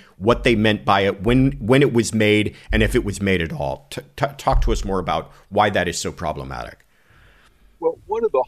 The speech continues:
Speaker 2: hallmarks of, of the criminal justice system is your right to confrontation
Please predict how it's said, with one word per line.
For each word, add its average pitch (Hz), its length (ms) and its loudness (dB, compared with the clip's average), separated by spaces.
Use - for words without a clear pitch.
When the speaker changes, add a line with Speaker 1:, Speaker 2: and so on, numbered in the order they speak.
Speaker 2:
hallmarks 143 800 -8
of, 110 180 -10
of 113 200 -18
the - 140 -20
criminal 123 220 -18
justice 120 480 -16
system 95 480 -20
is 117 400 -4
your 131 200 -4
right 113 320 0
to 104 120 -20
confrontation 110 960 -10